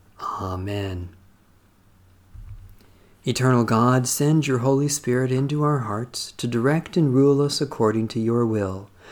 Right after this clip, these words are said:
to comfort us in all our afflictions, to defend us from all error, and to lead us into all truth, through Jesus Christ our Lord. Amen.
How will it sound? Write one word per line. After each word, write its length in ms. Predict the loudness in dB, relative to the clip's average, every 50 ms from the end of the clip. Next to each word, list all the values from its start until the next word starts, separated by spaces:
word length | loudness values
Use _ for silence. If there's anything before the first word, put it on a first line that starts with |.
| -20 -20 -12 -6
to 100 | -2 -2
comfort 420 | 0 2 4 4 4 4 2 0 0
us 300 | 0 0 -2 -2 -4 -4
in 100 | -2 0
all 300 | 0 2 2 2 2 2
our 200 | 2 0 0 -2
afflictions, 840 | -4 -6 -6 -8 -8 -8 -8 -6 -4 -4 -4 -4 -6 -10 -14 -18 -18 -20 -20 -20 -20 -8 -2
to 140 | 0 0 0
defend 480 | 0 -2 -2 0 2 2 2 2 2
us 260 | 0 -2 -4 -6 -8 -8
from 180 | -6 -6 -6 -4
all 340 | -2 -2 0 0 0 -2 -2
error, 380 | -4 -2 -2 -2 -2 -2 -4 -6 -10 -20 -20 -20 -20 -16 -8
and 280 | -4 -2 0 0 0 -2
to 200 | -2 -4 -4 -2
lead 260 | 0 2 2 2 2
us 300 | 2 0 -2 -4 -4 -4
into 260 | -4 -4 -4 -4 -4
all 260 | -2 0 0 0 0 -2
truth, 540 | -2 -2 0 0 0 -2 -4 -12 -18 -20 -20 -20 _ -20 -20 -20 -12
through 220 | -4 0 0 0
Jesus 400 | 0 0 0 0 2 0 0 -2
Christ 440 | -2 -2 -2 -2 -2 -2 -4 -4 -4
our 140 | -2 0 0
Lord. 480 | 0 0 0 -2 -2 -2 -4 -6 -10 -14 _ _ -20 -20 -20 -20 _ _ _ -16 -10 -6
Amen. 720 | -4 -2 -2 -2 -2 -4 -4 -4 -4 -4 -4 -4 -6 -8